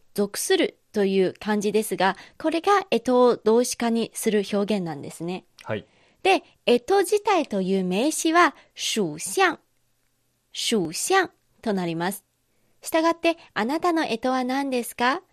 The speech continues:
Speaker 1: 「你属什么？」「你属什么？」になります。
Speaker 2: 干支を答えるときは、
Speaker 1: 「我属何々。」「我属何々。」「属」の後に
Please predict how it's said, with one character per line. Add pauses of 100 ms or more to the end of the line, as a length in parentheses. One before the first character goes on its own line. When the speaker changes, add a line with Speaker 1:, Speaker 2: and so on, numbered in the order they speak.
(400)
Speaker 1:
「你
属
什
么？」 (800)
「你
属
什
么？」 (340)
に
な
り
ま
す。 (680)
Speaker 2:
干
支
を
答
え
る
と
き
は、 (800)
Speaker 1:
「我
属 (120)
何
々。」 (680)
「我
属 (100)
何
々。」 (460)
「属」
の
後
に